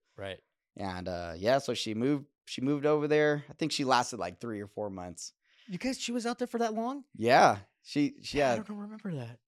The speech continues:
Speaker 2: Yeah, three or four
Speaker 1: That's
Speaker 2: months.
Speaker 1: crazy.
Speaker 2: And then <laughs> she ends up getting, she gets pregnant again,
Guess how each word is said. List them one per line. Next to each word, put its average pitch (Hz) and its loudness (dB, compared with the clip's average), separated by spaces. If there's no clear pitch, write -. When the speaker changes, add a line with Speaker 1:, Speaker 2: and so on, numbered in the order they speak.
Speaker 2:
Yeah, 127 2
three 139 -2
or 160 2
four 156 2
Speaker 1:
That's 285 6
Speaker 2:
months. 175 4
Speaker 1:
crazy. 254 8
Speaker 2:
And - 10
then - 6
<laughs> - -14
she 175 4
ends 160 -2
up 151 4
getting, 156 0
she - -12
gets 127 0
pregnant 147 2
again, 151 4